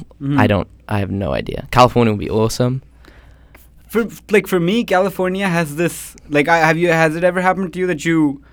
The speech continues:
Speaker 1: uh, watch a movie or, like, play a game from, like, which is based, which is set in the sixties or something, or just set it from an old time,
Speaker 2: Mm-hmm.
Speaker 1: and then you start picturing that city?
Speaker 2: Yeah, yeah.
Speaker 1: And you just want to, like, go to that specific
Speaker 2: That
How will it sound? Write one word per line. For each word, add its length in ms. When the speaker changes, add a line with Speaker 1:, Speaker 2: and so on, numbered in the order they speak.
Speaker 1:
uh, 360
watch 360
a 60
movie 680
or, 320
like, 300
play 240
a 60
game 380
from, 160
like, 220
which 180
is 140
based, 380
which 140
is 120
set 200
in 100
the 80
sixties 540
or 60
something, 340
or 40
just 200
set 140
it 60
from 140
an 100
old 340
time, 440
Speaker 2:
Mm-hmm. 360
Speaker 1:
and 180
then 140
you 500
start 440
picturing 420
that 200
city? 440
Speaker 2:
Yeah, 160
yeah. 160
Speaker 1:
And 160
you 80
just 160
want 180
to, 60
like, 260
go 220
to 120
that 380
specific 540
Speaker 2:
That 80